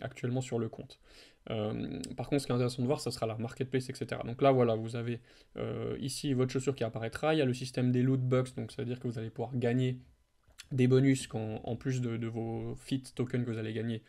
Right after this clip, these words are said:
pendant, pendant vos courses. Vous pouvez voir ici la barre donc, euh, du nombre de feats par jour que vous pourrez gagner.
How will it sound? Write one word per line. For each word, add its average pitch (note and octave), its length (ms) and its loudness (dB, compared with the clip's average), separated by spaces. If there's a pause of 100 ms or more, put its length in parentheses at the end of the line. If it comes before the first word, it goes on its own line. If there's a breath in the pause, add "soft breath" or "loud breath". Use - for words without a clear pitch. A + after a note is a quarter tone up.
(280 loud breath)
pendant, A2+ 460 -2
pendant A2+ 260 -2
vos G#2+ 120 -4
courses. - 340 -4
Vous - 300 -20
pouvez C3+ 120 8
voir C#3 200 10
ici C3+ 260 0
la A#2 140 2
barre B2 320 4
donc, A2 260 -4 (380 soft breath)
euh, G#2+ 280 -4
du B2 180 -2
nombre C3 200 4
de B2 120 2
feats B2+ 280 -8
par A#2 160 2
jour C3 120 4
que B2 80 0
vous - 60 -8
pourrez A2+ 180 -2
gagner. B2+ 340 0